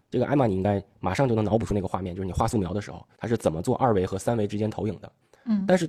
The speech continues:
Speaker 1: 这个事情对于很多很多个相机来说，就不是那么容易了。因为不同的相机要放在车身的不同的位置，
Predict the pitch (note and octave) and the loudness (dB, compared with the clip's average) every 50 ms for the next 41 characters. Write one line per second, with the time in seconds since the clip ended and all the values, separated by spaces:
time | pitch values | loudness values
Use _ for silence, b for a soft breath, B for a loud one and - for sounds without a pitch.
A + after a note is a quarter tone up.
0 | - _ - G3 F3 E3+ - F3+ E3 D#3 C#3 D#3 D3 C#3+ C#3+ D3+ D3+ B B B | -2 _ 4 4 4 6 4 2 2 2 4 4 6 8 8 6 6 B B B
1 | - - - A2 G2 G2 D3 F3 E3 C#3 G2 F2 G2+ G#2 A2 A2 - B2 G#2 G2 | -12 -2 0 2 4 6 6 6 6 4 2 2 2 2 2 0 0 0 0 0
2 | A#2 A#2 F#2+ E2+ E2+ - F2 E2+ E2 b b b b b - - B2 G#2 - - | 0 -2 -2 -2 -4 -6 -8 -8 -8 b b b b b -2 0 0 2 2 0
3 | A2 - C3+ C#3 C#3 B2+ A2+ G#2 F#2 F2 F2 b b b - G2 F#2+ F2 F2 A2 | 0 2 4 4 6 6 4 2 2 0 -2 b b b -2 0 2 2 2 2
4 | A#2+ A#2 F#2 D#2 - b b b b b b C3 C3+ B2+ B2+ B2+ C3 A2+ A#2+ A2 | 2 0 0 0 -4 b b b b b b 0 2 4 4 4 2 2 2 2
5 | A#2 A#2+ - A#2+ A2 G#2 G#2+ A2+ A2+ A#2 A2+ G#2+ - B2+ A2+ G2+ F#2 - - A2 | 2 2 2 2 0 0 0 2 4 4 4 4 4 2 0 0 -2 -2 -2 -2
6 | A2 - G#2 A2 G2 F#2+ - - G2 G2 G#2+ C3 C#3+ B2+ G2+ D#2+ - - - | -2 0 0 -2 -2 -4 -4 -4 -2 0 4 4 4 4 4 0 -4 -8 -10